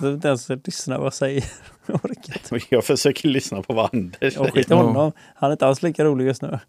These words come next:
Speaker 3: Nej, men jag analyserar lite här. Jag ser
Speaker 1: Ja.
Speaker 3: att om du kollar på de olika, det är topp fem typ som, de har ju såna här streaks när de bara sprutar in birdies.
Speaker 1: Mhm.
Speaker 3: Det, och så jämför man med, med de här nere. <laughs> Alltså, det är en helt annan nivå.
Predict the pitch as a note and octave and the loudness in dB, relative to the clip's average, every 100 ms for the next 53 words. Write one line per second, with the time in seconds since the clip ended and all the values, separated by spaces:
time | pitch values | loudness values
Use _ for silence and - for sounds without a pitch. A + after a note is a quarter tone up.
0 | - - _ - - C3+ C#3 C#3+ D#3+ D#3 | -14 -14 _ -20 -2 2 4 4 4 4
1 | - D#3+ G3 A#2+ A#2 B2+ D#3 C#3+ C#3 C#3 | 4 2 2 4 4 4 4 4 6 4
2 | - C3 D3 D3 - C#3 D#3 - F#3+ F#3+ | 4 0 0 0 2 4 4 4 2 4
3 | F#3+ E3+ A#2 C3 C3+ C#3+ F3 G#3+ - C3+ | 2 2 4 4 4 2 0 -4 2 2
4 | C3 B2 A2+ G#2+ - B2 A#2+ - C3 D3+ | 2 0 0 -2 -2 0 0 0 -2 2
5 | D3+ D3+ C3 - C3+ A2+ - - F3 E3 | 4 6 4 2 0 -2 -4 -4 -2 -2
6 | - - C3+ C3+ C3 A#2 - - D3 B2 | -6 -4 -2 2 2 2 -2 0 2 2
7 | - - B2+ A#2 A2 A2 C3 E3 - - | -2 0 2 4 4 2 2 -2 -4 -12
8 | _ _ _ _ _ D#3 D3 C3+ C#3 C3+ | _ _ _ _ _ -20 0 4 4 4
9 | C3+ C#3 - - _ _ _ _ _ - | 2 -2 -8 -16 _ _ _ _ _ -8
10 | C3+ D3+ D#3+ C#3+ B2+ A#2 B2 A#2 A#2 A#2 | -2 0 2 4 2 2 2 2 2 2
11 | A2 - _ _ _ _ C#3 B2+ B2 A#2+ | 0 -6 _ _ _ _ -8 -4 0 0
12 | A2+ A#2 A#2 A2 A#2+ F3 D3 C3 C3+ C#3 | 2 2 2 2 0 0 -2 0 2 2
13 | B2 C3+ B2 - A#2 A2+ A#2 A2+ D#3 - | 2 2 2 2 2 4 2 2 0 -4